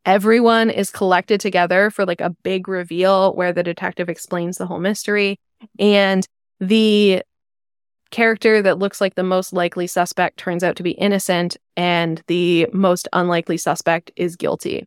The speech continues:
I did wake up at, like, three in the morning last night and go, <gasps> "Is Scooby-Doo a whodunit?"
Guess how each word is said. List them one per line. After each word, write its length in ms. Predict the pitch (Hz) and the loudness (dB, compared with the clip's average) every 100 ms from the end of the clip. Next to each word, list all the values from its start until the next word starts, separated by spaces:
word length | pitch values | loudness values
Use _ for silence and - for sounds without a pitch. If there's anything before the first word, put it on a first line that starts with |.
| - | 2
I 140 | 226 | 2
did 300 | 208 226 240 | 4 4 4
wake 240 | 294 294 277 | 4 4 4
up 200 | 202 - | 2 2
at, 140 | - | 0
like, 160 | 202 202 | 2 0
three 320 | - 202 202 | -2 0 2
in 80 | 202 | 2
the 80 | 196 | 2
morning 500 | 180 180 170 175 170 | 2 2 0 0 -4
last 280 | - 170 - | 0 0 0
night 360 | 180 160 160 - _ _ _ | -2 0 -2 -6 _ _ _
and 160 | 202 196 | 2 4
go, 260 | 196 190 | 4 4
<gasps> 400 | 349 - 403 - | -2 -6 -6 -4
"Is 440 | 381 370 269 285 285 | 4 4 6 6 6
Scooby-Doo 680 | - - 285 285 247 262 247 | 4 4 6 6 6 6 6
a 20 | |
whodunit?" 640 | 214 262 220 220 220 294 | 4 4 6 4 6 4